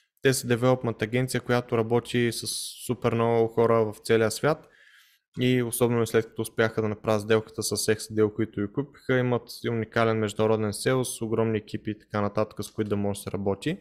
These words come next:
Разликата е, че ние, а, по-скоро гледаме да имаме personal touch с хората, които работят в даден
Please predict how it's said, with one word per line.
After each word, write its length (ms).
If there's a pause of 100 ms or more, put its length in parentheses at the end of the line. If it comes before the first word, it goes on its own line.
(880)
Разликата 460
е, 20
че 180
ние, 520 (160)
а, 240 (140)
по-скоро 400
гледаме 300
да 100
имаме 180
personal 580
touch 280
с 160
хората, 400
които 300
работят 320
в 80
даден 260